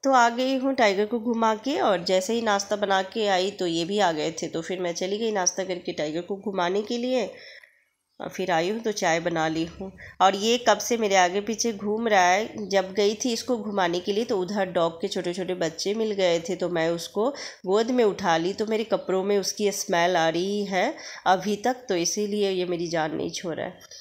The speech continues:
आगे पीछे घूम रहा है कब से। तो चाय पीने के बाद चली गई थी market, हम्म, तो रजाई का कवर लेके आई हूँ और कुछ साग सब्जी, तो आप सबको भी दिखा देती हूँ। और ये देखिए, न्यू चीज़ों को देख के तो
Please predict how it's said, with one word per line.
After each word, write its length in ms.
आगे 240
पीछे 280
घूम 340
रहा 120
है 60
कब 200
से। 240
तो 80
चाय 280
पीने 320
के 100
बाद 200
चली 260
गई 160
थी 200
market, 680
हम्म, 180
तो 520
रजाई 360
का 140
कवर 380
लेके 360
आई 260
हूँ 220
और 280
कुछ 220
साग 260
सब्जी, 460
तो 60
आप 200
सबको 320
भी 100
दिखा 320
देती 280
हूँ। 180
और 100
ये 140
देखिए, 360
न्यू 180
चीज़ों 340
को 120
देख 300
के 80
तो 140